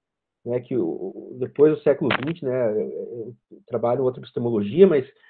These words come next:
os dois colhiam um, um rigor enorme, né? O, o,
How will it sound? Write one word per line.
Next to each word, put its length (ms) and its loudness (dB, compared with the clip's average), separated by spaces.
os 160 -2
dois 400 10
colhiam 600 2
um, 480 -8
um 120 -8
rigor 400 2
enorme, 500 4
né? 160 -4
O, 80 0
o, 460 -8